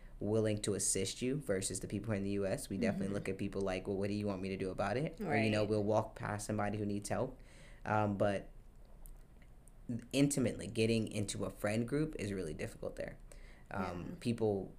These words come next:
Speaker 1: my, the roommates that I had, they still hung out with their friends from high school. You know, people that they knew ten, fifteen years ago.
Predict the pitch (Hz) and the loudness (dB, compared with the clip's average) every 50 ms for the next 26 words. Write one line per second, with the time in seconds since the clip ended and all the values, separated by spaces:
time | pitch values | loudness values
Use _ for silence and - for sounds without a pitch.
0 | - - 110 110 107 101 95 107 104 92 98 110 110 113 113 107 - 104 101 104 | -8 -4 0 0 2 2 2 2 2 2 2 2 2 4 2 2 2 2 2 2
1 | 110 107 95 95 95 98 101 101 - - 104 104 104 104 98 98 101 104 - - | 2 2 0 0 -2 -2 -4 -4 -2 -2 -2 0 0 0 -2 -2 -2 -4 -2 -2
2 | 101 98 98 98 104 107 - - - - 101 98 98 - - 95 101 95 98 104 | -2 0 0 -2 -2 -4 -6 -6 -4 -4 -2 -2 -2 -4 -4 -4 -4 -2 -4 -4
3 | - - - 92 - - - - - - - - - - 113 107 110 101 - 120 | -4 -6 -6 -6 -6 -8 -12 -18 -18 -18 -16 -16 -4 0 2 2 2 2 2 2
4 | 117 113 113 110 107 101 101 - 101 101 101 101 101 92 95 - - - 107 107 | 2 2 4 4 2 2 2 2 2 2 4 2 2 0 -2 -4 -2 0 0 2
5 | 107 104 104 101 101 - 104 98 - - - 104 98 95 98 113 117 117 - - | 2 2 0 0 0 0 -2 -2 -2 -2 -2 0 0 2 2 2 0 0 -2 -2
6 | - - - - - | -2 -2 -2 -4 -6